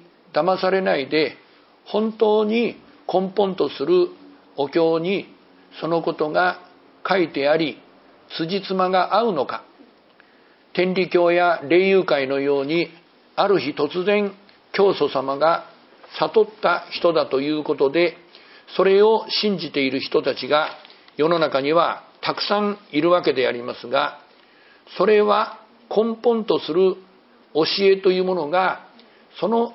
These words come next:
一番源、根っこにない。教祖様が悟ったからといっても、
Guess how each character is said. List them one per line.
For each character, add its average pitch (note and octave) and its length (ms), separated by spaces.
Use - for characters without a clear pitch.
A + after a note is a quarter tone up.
一 E3+ 220
番 G3+ 360
源、 F3+ 600
根 D#3 140
っ E3+ 140
こ A3 140
に D3 180
な F#3 200
い。 - 140
教 A3+ 220
祖 F#3 120
様 D#3+ 280
が F#3 340
悟 D#3 220
っ G3 100
た D3 120
か D3+ 100
ら C3+ 100
と C#3 180
い C3+ 120
っ - 200
て F#3+ 80
も、 C#3 300